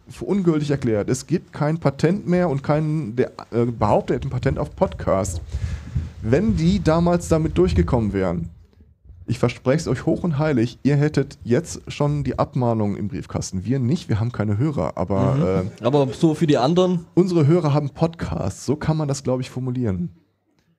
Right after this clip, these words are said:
Speaker 1: Von daher,
Speaker 2: Jo.
Speaker 1: tatsächlich.
Speaker 2: Und es bleibt weiter ein Podcast, äh, weil
Speaker 1: Ja.
Speaker 2: sonst hätten wir es umbenennen müssen in
Speaker 1: Bis Apple kommt zumindest.
Speaker 2: Mei.
Speaker 1: Podcast ist ein klarer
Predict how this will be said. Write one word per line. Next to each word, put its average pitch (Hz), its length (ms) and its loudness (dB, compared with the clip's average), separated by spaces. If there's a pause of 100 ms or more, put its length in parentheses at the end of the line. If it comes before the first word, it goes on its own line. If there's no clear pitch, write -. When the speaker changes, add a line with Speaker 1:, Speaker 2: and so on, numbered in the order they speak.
(180)
Speaker 1:
Von 113 160 0
daher, 151 460 2 (1200)
Speaker 2:
Jo. 156 240 -4
Speaker 1:
tatsächlich. 127 640 0 (180)
Speaker 2:
Und 175 220 4
es 170 180 0
bleibt 139 300 2
weiter 113 180 2
ein 113 80 -2
Podcast, 117 540 -8
äh, 107 160 -6 (100)
weil 104 200 -6 (120)
Speaker 1:
Ja. - 60 -2 (260)
Speaker 2:
sonst 123 160 -2
hätten 143 140 2
wir 135 40 0
es 120 80 0
umbenennen 127 380 2
müssen 110 240 -4
in 98 60 -2
Speaker 1:
Bis 110 140 2 (100)
Apple 120 240 2
kommt 90 260 -4
zumindest. 82 540 -4 (1080)
Speaker 2:
Mei. 95 300 -12 (340)
Speaker 1:
Podcast 104 400 0
ist - 140 0
ein 95 80 0
klarer 101 640 2